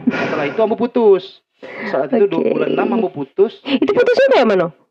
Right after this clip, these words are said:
Speaker 1: Ambo sama
Speaker 2: Yang itu, Ika yang bel-, jadian tapi
Speaker 1: Ambo
Speaker 2: belum.
Speaker 1: mundur sendiri.
Speaker 2: Oh, mundur
Speaker 1: Ambo
Speaker 2: sendiri.
Speaker 1: mundur karena Ambo ngerasa sampai kapan Riko nak cak ini, cak Ambo ngerasa kayak Ambo terus yang berjuang, dionya kayak yang Ambo ajak sini ndak mau,
Speaker 2: Oh,
Speaker 1: Ambo ajak
Speaker 2: iya.
Speaker 1: sini nggak, ndak mau,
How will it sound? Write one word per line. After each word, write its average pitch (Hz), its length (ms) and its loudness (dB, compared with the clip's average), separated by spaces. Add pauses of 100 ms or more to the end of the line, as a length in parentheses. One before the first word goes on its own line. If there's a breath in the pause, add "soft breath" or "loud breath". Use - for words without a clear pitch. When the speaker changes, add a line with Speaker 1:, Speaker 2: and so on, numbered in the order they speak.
Speaker 1:
Ambo 170 180 -6
sama 160 260 -12 (840)
Speaker 2:
Yang 262 260 2
itu, 233 140 0 (240)
Ika - 180 0
yang 240 140 2
bel-, 226 160 0
jadian 220 440 4 (100)
tapi 233 240 -4
Speaker 1:
Ambo 226 160 0
Speaker 2:
belum. 214 160 4
Speaker 1:
mundur 214 160 -2
sendiri. 147 420 -10 (120)
Speaker 2:
Oh, 196 120 0
mundur 190 200 2
Speaker 1:
Ambo 156 120 -8
Speaker 2:
sendiri. 170 100 -4
Speaker 1:
mundur 160 220 -8
karena 160 180 -8
Ambo 196 120 -10
ngerasa 170 240 -10 (720)
sampai 147 180 -16
kapan 160 320 -10
Riko 135 220 -10
nak 123 120 -8
cak - 120 -20
ini, 127 260 -12
cak - 180 -20
Ambo 110 220 -20
ngerasa 110 260 -20
kayak 120 280 -20
Ambo 139 200 -10
terus 160 200 -12
yang 156 120 -14
berjuang, 135 320 -4
dionya 151 240 -12
kayak 123 200 -12
yang 127 160 -8
Ambo 127 160 -6
ajak 131 200 -6
sini 143 200 -14
ndak 131 120 -10
mau, 135 380 -10
Speaker 2:
Oh, - 300 -20
Speaker 1:
Ambo 220 200 2
ajak 208 160 2
Speaker 2:
iya. 202 80 -2
Speaker 1:
sini 202 220 -10
nggak, 131 180 -10
ndak - 160 -12
mau, 131 260 -8